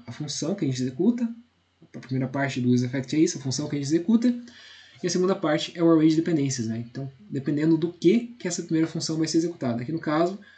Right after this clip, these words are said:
quando o to do length for igual a cinco, executa essa função aqui, que é essa função que mostra que eu já adicionei cinco itens ao meu to do list. Belezinha? Então espero que tenha ficado claro. Se ficou claro, se você gos-, gostou desse vídeo, dá um like, né?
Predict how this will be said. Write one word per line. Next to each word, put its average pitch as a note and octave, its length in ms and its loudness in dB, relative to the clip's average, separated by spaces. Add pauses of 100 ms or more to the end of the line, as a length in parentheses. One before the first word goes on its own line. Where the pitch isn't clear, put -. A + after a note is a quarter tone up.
(120)
quando D#3+ 160 -8
o - 40 -12
to D#3+ 120 0
do D#3 120 6
length D3 220 -2
for - 160 -8
igual D3+ 180 -2
a E3+ 40 0
cinco, - 360 -4 (220)
executa F3+ 340 0
essa - 140 -10
função F3 320 -2
aqui, G3 340 -4 (120)
que E3 180 4
é D#3 40 2
essa E3 180 -4
função E3+ 260 -8
que F3+ 100 -8
mostra D#3 460 -2 (580)
que - 140 0
eu D3 80 2
já D#3+ 80 4
adicionei D3+ 460 -4
cinco E3 340 -2
itens D3 480 -2
ao C#3+ 140 -4
meu C3+ 100 0
to D3 100 -2
do D3+ 120 4
list. - 380 -4 (220)
Belezinha? D3+ 480 2 (680)
Então G#3 120 -6
espero G3+ 220 0
que - 60 -4
tenha G#3 100 2
ficado E3 260 0
claro. F#3 260 4
Se - 120 -4
ficou E3+ 220 -4
claro, E3+ 320 2
se - 120 -6
você C#3 180 -8
gos-, D3 200 -6
gostou D#3 280 -4
desse D#3 160 -6
vídeo, D#3+ 220 0
dá C#3 100 -2
um D3 80 -4
like, C#3 400 -2
né? D#3 180 -4